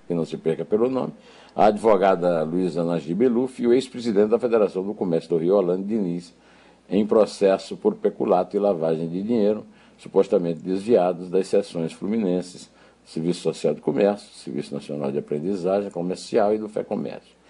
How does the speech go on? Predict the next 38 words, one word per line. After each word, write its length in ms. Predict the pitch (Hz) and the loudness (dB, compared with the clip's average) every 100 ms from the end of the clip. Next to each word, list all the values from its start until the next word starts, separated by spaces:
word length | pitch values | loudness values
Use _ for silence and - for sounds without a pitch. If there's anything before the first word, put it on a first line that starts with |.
| - - - | -20 -20 -14
O, 540 | - 104 101 80 - - - - | 0 0 2 -2 -10 -14 -16 -4
como 240 | 113 87 | -2 -2
sabemos, 600 | - - 101 101 120 123 | -4 -2 0 2 0 -2
o 40 | |
Bolsonaro 540 | 123 120 123 104 110 120 | -2 -2 0 0 0 -2
já 280 | 123 113 101 - | -2 -4 -8 -16
sempre 320 | - 156 107 147 | -10 -8 -4 -2
manifestou 500 | 151 - - - 170 | -2 -2 -4 -2 -2
um 20 | |
interesse 460 | 147 147 160 160 | 0 0 2 -2
muito 240 | 160 180 180 | -4 -4 -4
grande 400 | 185 226 240 - - - _ - | -2 0 -2 -6 -16 -20 _ -2
em 140 | 110 | 2
evitar 480 | 107 107 104 117 113 | 4 2 2 4 6
isso, 300 | 123 135 - - _ _ _ - | 4 -2 -10 -20 _ _ _ -4
e 220 | 110 117 | 2 4
é 80 | 120 | 4
por 220 | 143 123 | 2 2
isso 240 | 127 - | 0 -2
que 80 | 127 | -2
in-, 720 | 120 104 87 80 73 73 76 | 0 0 -2 -4 -6 -6 -4
interveio 500 | 78 95 82 73 92 | -2 0 0 0 0
na 80 | 80 | 0
Polícia 320 | 78 80 78 | -6 -8 -8
Federal, 560 | 78 78 80 101 95 80 | -6 -2 0 2 0 -2
derrubou 480 | 76 76 73 82 82 | -6 -8 -4 -2 -2
o 60 | |
Moro, 580 | 78 92 107 95 82 71 - _ _ _ _ | 0 2 4 4 2 -4 -14 _ _ _ _
tá, 80 | 87 87 82 | 0 0 0
tá 80 | 95 | -4
enfrentando 440 | 98 95 90 90 | -2 -2 0 -2
um 40 | |
processo 520 | 85 85 - 90 80 78 | -2 -4 -2 -4 -6 -12
no 60 | |
Supremo 380 | - 82 87 85 | -16 -10 -6 -6
por 200 | - 69 | -8 -12
causa 300 | - 76 120 | -8 -2 -2
disso, 260 | 113 135 | -2 -8